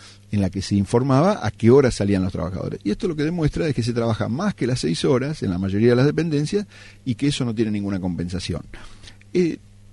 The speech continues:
ninguno de los judiciales tiene problema en colaborar con la justicia.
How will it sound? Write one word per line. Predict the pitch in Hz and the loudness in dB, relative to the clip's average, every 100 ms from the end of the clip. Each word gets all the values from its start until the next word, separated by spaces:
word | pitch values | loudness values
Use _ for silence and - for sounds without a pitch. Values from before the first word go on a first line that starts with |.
| - - | -12 -2
ninguno | 156 190 247 220 | 0 2 2 2
de | |
los | 165 | 2
judiciales | 143 139 139 202 156 | 4 2 2 0 2
tiene | 147 | 0
problema | 135 120 123 151 127 | 0 2 2 0 0
en | 104 | -2
colaborar | 113 101 92 113 135 | 0 0 2 0 0
con | 92 | -2
la | 85 | -4
justicia. | 95 - 95 - - | -6 -6 -6 -6 -10